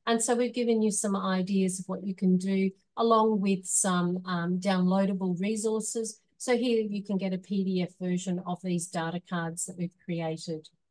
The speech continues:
And of course, everything is connected back to digital technologies. We've included the maths connections there, as well as general capabilities.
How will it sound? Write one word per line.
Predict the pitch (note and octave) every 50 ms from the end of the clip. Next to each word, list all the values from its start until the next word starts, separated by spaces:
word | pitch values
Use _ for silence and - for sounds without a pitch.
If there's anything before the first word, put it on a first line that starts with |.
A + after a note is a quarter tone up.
| _ _ _ _ _ _ _ _ -
And | G#3+ A3+
of | G#3+ A3 -
course, | A#3+ G#3+ G#3 F#3+ G#3
everything | G3 F#3 G3+ F#3+ - G3 F3+ F3+
is | F3+ F3+ - - -
connected | - F#3+ F#3 G3 G3 F#3+ - G3 F#3+
back | A3 A3+ A3+ A3+ - _ -
to | - G3 F3+
digital | - G#3 G#3 G3 G3 F#3 F#3+ F3+
technologies. | F#3 - F#3+ F#3+ G#3 A3 A3 A3+ A#3 A#3 A#3 B3+ A#3+ A#3+ A#3+ A#3 - _ _ _ _ _ -
We've | E4 D#4 D4+
included | B3+ A#3+ - - A#3 G#3+ F#3+ F#3+ F3+ -
the | F3 D#3
maths | D#3+ D#3+ E3+ G3 A3 - - - - - -
connections | - C4 C4 B3+ B3+ - - - B3+ B3 A#3+ A#3 A#3
there, | - A3+ G#3+ G#3+ G#3+ G#3 - _ _ _ -
as | A3+ G#3+ G3+
well | G#3+ G#3 G3 G3
as | F3+ F3+
general | - F#3 F3 E3+ E3+ E3+
capabilities. | E3+ - F3+ E3+ E3+ - F3+ E3 - E3+ E3 E3+ E3 E3 E3 E3 E3 E3 - - - -